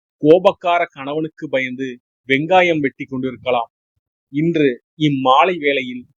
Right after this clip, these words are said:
கணிப்பொறி மையங்கள் பெருகிவிட்ட இச்சிறு நகரத்தில் ஒயர் பிரேக் வைத்த சைக்கிளின் ஹேண்டில் பாரில் செருகிய பேப்பருடன் மீண்டும் ஒரு காயத்ரி தட்டச்சு கற்க நுழைகிறாள்.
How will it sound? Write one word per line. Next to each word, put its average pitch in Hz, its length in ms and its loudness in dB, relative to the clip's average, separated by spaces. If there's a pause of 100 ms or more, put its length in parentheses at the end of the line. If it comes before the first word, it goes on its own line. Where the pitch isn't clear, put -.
(320)
கணிப்பொறி 175 480 -2
மையங்கள் 135 500 -4 (460)
பெருகிவிட்ட 156 760 0 (180)
இச்சிறு 170 520 -6
நகரத்தில் 139 640 -2 (500)
ஒயர் 170 380 4
பிரேக் 165 260 0
வைத்த 143 320 -6 (320)
சைக்கிளின் 147 720 -6
ஹேண்டில் 156 420 -4
பாரில் 131 380 0
செருகிய 123 480 -10 (500)
பேப்பருடன் 143 640 0 (160)
மீண்டும் 185 560 -4
ஒரு 180 180 0
காயத்ரி 135 560 0 (260)
தட்டச்சு 180 500 -4
கற்க 143 280 -4
நுழைகிறாள். 120 520 -6